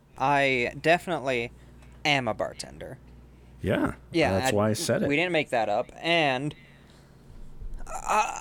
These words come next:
Speaker 1: I think your intros are getting better. I think, uh, you're moving up on the world. Give it, uh,
Speaker 2: I'm, I'm
Speaker 1: three,
Speaker 2: switching it up.
Speaker 1: uh, two to three more years, and I think we'll have it there.
Speaker 2: <sighs> I'm, I'm switching it up every once in a while,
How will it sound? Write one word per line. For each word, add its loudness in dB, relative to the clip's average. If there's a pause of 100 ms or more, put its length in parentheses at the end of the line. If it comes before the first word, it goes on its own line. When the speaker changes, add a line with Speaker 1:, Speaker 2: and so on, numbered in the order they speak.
Speaker 1:
I 4
think 4
your 6
intros 4
are 4
getting 4
better. 4
I 2
think, -2
uh, 6
you're 0
moving 2
up 0
on 2
the -2
world. -6 (100)
Give 2
it, 2
uh, -2
Speaker 2:
I'm, 4 (460)
I'm 4
Speaker 1:
three, 4
Speaker 2:
switching 2
it 0
up. 2
Speaker 1:
uh, -14 (160)
two 4
to 2
three -4
more 4
years, 2
and 2
I 2
think -2
we'll 4
have 2
it -2
there. -2 (320)
Speaker 2:
<sighs> -18
I'm, 2
I'm 2
switching 0
it 2
up 0
every 2
once -2
in 0
a 0
while, -2